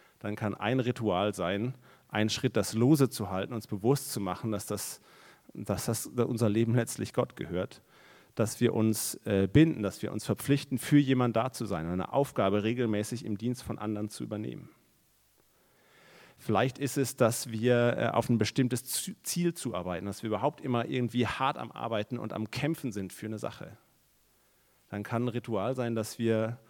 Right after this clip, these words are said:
das Lose halten und Pause machen. Dass wir es auch einfach mal für einen Tag, für vierundzwanzig Stunden, für einen Sabbat bei Gott lassen und Pause machen.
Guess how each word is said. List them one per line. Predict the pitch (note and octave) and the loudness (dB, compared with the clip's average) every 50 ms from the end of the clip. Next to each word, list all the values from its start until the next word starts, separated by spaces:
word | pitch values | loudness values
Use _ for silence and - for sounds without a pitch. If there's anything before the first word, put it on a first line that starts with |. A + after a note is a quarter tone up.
| _ _ _ | _ _ _
das | - G2+ G2 - - | -6 -6 -6 -6 -4
Lose | A2 A#2 C3 C3 - A2 G2+ | -2 -2 -2 -2 -2 -4 -2
halten | G#2+ A2+ - A#2 | -4 -4 -6 -6
und | G2+ G#2+ G#2+ G2+ - | -8 -8 -8 0 0
Pause | - - - - A#2 C#3+ C#3 A2+ G2 | 0 0 0 -2 -2 -2 -2 -4 -6
machen. | F2 D#2+ - - - - - - - _ _ _ _ _ _ _ _ _ _ _ _ _ | -10 -10 -14 -18 -20 -20 -20 -20 -20 _ _ _ _ _ _ _ _ _ _ _ _ _
Dass | - A2 G2+ - - | -12 -10 -10 -4 -4
wir | A#2+ | -4
es | G#2+ - | -4 -2
auch | - G#2+ G#2 | -4 -4 -4
einfach | G#2 A2+ A2 A2+ - A#2 | -2 -4 -4 -4 -2 -4
mal | A2+ A2 G#2+ A2 A2+ | -4 -2 -2 -4 -4
für | A2 - - A#2+ A2+ | -6 -4 0 2 2
einen | A2 G#2+ G#2 | 2 2 0
Tag, | - - - A2+ A2 A2+ B2+ - - | -2 -2 -2 0 0 0 -2 -6 -14
für | - - - A2 | -12 -10 -10 -10
vierundzwanzig | - - - B2 A#2 A2+ - - A#2 A2+ - A2 G#2+ | -10 -8 -8 -6 -6 -8 -8 -8 -8 -8 -8 -8 -12
Stunden, | - - A#2+ A2+ A#2 - A#2 | -6 -6 -6 -6 -4 -8 -10
für | - - A2+ G#2+ | -8 -6 -6 -4
einen | G#2 G#2+ | -4 -4
Sabbat | G2+ G#2 F#2 F#2+ A2 A2 - - - _ _ _ _ _ _ _ _ | -4 -4 -6 -4 -6 -8 -10 -12 -20 _ _ _ _ _ _ _ _
bei | - F#2+ F#2+ | -10 -10 -6
Gott | - G2 G#2+ - - | -6 -6 -6 -6 -8
lassen | - - - - - - | -10 -10 -10 -10 -14 -14
und | - - | -16 -16
Pause | - - - - - - - | -14 -14 -14 -14 -12 -14 -16
machen. | - - - - - | -20 -20 -20 -20 -20